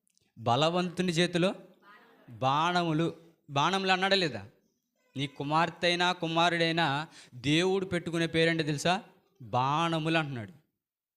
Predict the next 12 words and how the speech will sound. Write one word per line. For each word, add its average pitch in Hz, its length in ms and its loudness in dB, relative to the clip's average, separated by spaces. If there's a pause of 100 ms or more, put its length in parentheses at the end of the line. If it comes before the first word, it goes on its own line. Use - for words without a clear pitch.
(240)
మనం 156 180 2
ఏం 180 100 0
పెట్టుకుంటాం 175 440 -2
పేర్లు 165 260 0
పిల్లలకి? 156 580 -4 (1600)
పిల్లలకి 160 260 0
ఏం 170 100 0
పెట్టుకుంటాం 160 420 -4
మనం 147 220 -2
ముద్దుగా? 139 540 -4 (1600)
చిన్ను 135 260 0
అంటాం, 131 420 -4